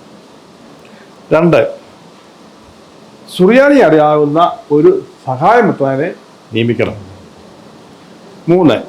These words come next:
ഇനി സുറിയാനി അറിയാവുന്ന മറ്റു സന്യാസികൾ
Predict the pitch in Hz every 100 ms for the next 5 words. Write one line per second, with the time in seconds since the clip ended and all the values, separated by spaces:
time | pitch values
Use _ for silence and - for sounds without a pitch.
0 | - - - - - - - - - -
1 | - 185 143 - - 160 180 240 277 277
2 | 185 151 143 143 143 151 185 - - 151
3 | 175 175 302 285 160 170 180 185 185 -
4 | 190 190 175 180 180